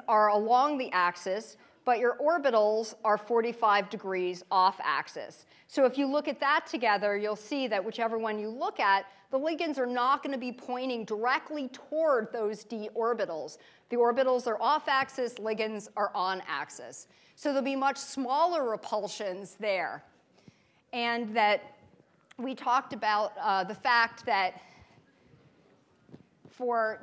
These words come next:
D X squared minus Y squared and D C squared, these have, they're both, uh, have experienced large repulsions. They're both degenerate in energy. They go up in energy, whereas these three d orbitals, smaller repulsion, and they're also degenerate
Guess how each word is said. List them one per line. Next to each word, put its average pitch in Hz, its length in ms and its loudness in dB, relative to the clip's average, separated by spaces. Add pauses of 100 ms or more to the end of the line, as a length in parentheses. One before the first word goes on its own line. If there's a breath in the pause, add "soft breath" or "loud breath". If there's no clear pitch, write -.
D 254 260 -4
X 262 220 0
squared 240 380 0
minus 220 400 -2
Y 285 180 4
squared 262 260 -2
and 226 120 -4
D 220 160 -8
C 349 300 -2
squared, 262 380 -2
these 262 200 -6
have, 240 280 2
they're 220 140 0
both, 262 560 2
uh, 214 160 2
have 208 260 0
experienced 214 600 -4
large 302 260 0
repulsions. 226 720 -2 (240 loud breath)
They're 233 100 2
both 226 360 -2
degenerate 233 640 0
in 202 200 -4
energy. 269 600 -4 (140 loud breath)
They 214 100 -4
go 202 160 0
up 277 220 4
in 269 100 0
energy, 233 640 -4 (220 loud breath)
whereas 214 560 2
these 302 320 -4
three 262 300 -6
d 233 180 -6
orbitals, 226 840 -2
smaller 285 480 4
repulsion, 233 680 0
and 214 200 -6
they're 214 140 -2
also 214 460 0
degenerate 202 720 -4